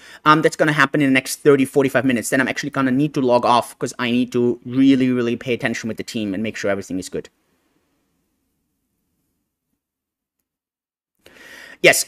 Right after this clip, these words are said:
that's also important. Please, if there's influencers watching in German, please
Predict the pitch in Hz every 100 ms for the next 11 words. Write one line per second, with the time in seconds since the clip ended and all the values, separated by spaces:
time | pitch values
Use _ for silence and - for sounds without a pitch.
0 | - 220 - - 233 - 190 160 113 -
1 | - 175 - - 160 214 240 - 196 -
2 | 175 160 151 - 131 - 143 131 135 139
3 | 127 151 131 87 - _ _ _ _ _
4 | - 175 220 254 311 311